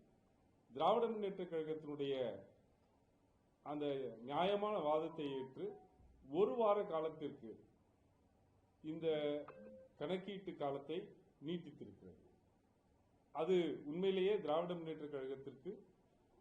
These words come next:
அதனுடைய ஜனநாயக போராட்டத்திற்கு கிடைத்த வெற்றியாக நாங்கள் பார்க்கிறோம். எந்த ஒரு தமிழ்நாட்டு குடிமகனுடைய வாக்கும் விடுபடக்கூடாது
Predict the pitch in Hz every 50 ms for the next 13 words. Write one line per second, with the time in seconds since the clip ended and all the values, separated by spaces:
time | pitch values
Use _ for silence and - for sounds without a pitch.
0 | _ _ _ _ _ _ _ _ _ 127 143 151 156 151 151 143 147 135 139 151
1 | 180 196 190 196 196 190 180 180 - 156 147 147 147 143 143 147 147 139 131 135
2 | 127 - 143 131 135 131 - 131 117 110 110 110 - - 120 143 143 143 170 170
3 | 160 151 151 147 143 135 123 117 110 104 95 101 104 98 - - - 87 - -
4 | _ _ _ _ _ _ _ _ _ _ _ _ _ _ _ _ _ _ _ _
5 | _ _ _ _ 123 139 147 170 180 185 175 170 165 160 151 143 123 - - -
6 | - - - - _ _ _ _ _ _ _ _ _ _ _ _ _ _ _ _
7 | _ _ _ _ - 131 139 160 175 175 170 170 170 165 156 135 123 - - -
8 | - - - - 147 151 160 165 156 139 143 151 151 147 143 143 135 139 156 175
9 | 180 - - - - _ _ - 117 139 156 160 156 156 180 190 202 196 - -
10 | - - _ _ _ _ _ _ _ _ _ _ _ _ 139 165 202 190 202 190
11 | 185 180 165 151 143 - - 151 156 160 156 156 156